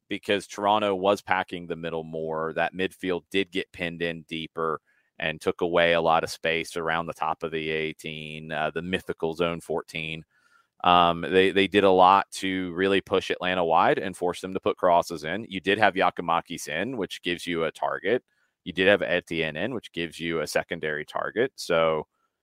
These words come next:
it wasn't like it, it's a completely silly thing to do. It just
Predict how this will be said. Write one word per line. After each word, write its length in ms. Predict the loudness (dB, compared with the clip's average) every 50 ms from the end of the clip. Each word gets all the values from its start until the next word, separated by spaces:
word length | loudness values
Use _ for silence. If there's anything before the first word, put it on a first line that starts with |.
| _ _ -2
it 120 | 0 2 6
wasn't 440 | 10 10 10 10 10 6 2 2 2
like 240 | 2 2 2 _ -2
it, 200 | -2 -2 0 0
it's 180 | 0 -2 0 0
a 100 | -2 -2 -2 -4
completely 440 | -6 -4 0 2 2 2 2 0 -6
silly 380 | -4 0 2 2 2 2 0 -2
thing 280 | -4 -6 -6 -8 -10
to 120 | -14 -16 -12
do. 500 | -4 0 2 2 2 0 -2 -6 -6 -2
It 180 | 0 0 0 0
just 400 | 2 0 0 0 0 -6 _ -20